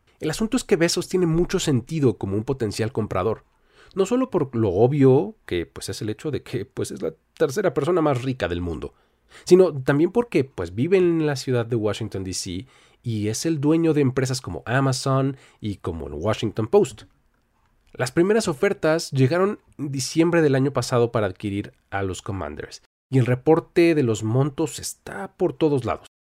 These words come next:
Algunos indican que estaban cómodamente por encima de los siete mil millones de dólares. Otros dijeron que el monto máximo era de seis punto tres, mientras que otros más dijeron que se quedaron incluso cortos de llegar a los seis.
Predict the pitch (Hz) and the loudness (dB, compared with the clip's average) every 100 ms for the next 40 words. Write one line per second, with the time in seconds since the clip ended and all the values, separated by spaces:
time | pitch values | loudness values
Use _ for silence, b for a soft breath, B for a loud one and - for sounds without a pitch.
0 | - 151 208 262 - 180 143 123 95 - | -2 0 0 0 0 0 0 -2 -4 -6
1 | _ _ _ _ - 131 165 156 147 - | _ _ _ _ -6 -2 0 -2 -2 0
2 | 220 240 233 175 151 156 135 123 104 - | 2 2 2 2 0 -4 -4 -2 -2 -4
3 | 117 98 87 78 - 90 90 101 113 110 | -2 -2 -2 -4 -6 -4 -4 -2 0 0
4 | 101 98 90 87 85 - - _ _ _ | -2 -2 -2 -2 -4 -8 -18 _ _ _
5 | _ _ b b b 127 175 160 131 156 | _ _ b b b 0 4 4 4 4
6 | 165 - 117 123 147 160 135 143 - 170 | 4 4 4 4 4 4 4 2 0 2
7 | 160 170 110 117 98 - - 127 135 - | 2 2 -2 -2 -2 -4 -2 0 0 -2
8 | 135 131 127 104 - _ _ _ _ _ | -2 0 0 -2 -4 _ _ _ _ _
9 | _ - 143 135 123 - 101 92 294 320 | _ 0 2 4 2 0 0 2 2 2
10 | 254 82 - - - _ _ - 139 220 | 0 -2 -16 -20 -20 _ _ -4 -2 2
11 | 247 277 - _ 151 156 160 190 240 175 | 2 0 -4 _ -6 -2 0 2 2 0
12 | 185 202 269 _ - 220 302 277 311 - | 0 -4 -4 _ 2 4 2 -4 -4 2
13 | 165 135 131 139 113 - 117 90 - - | 4 4 0 -4 -6 -4 -4 -4 -8 -12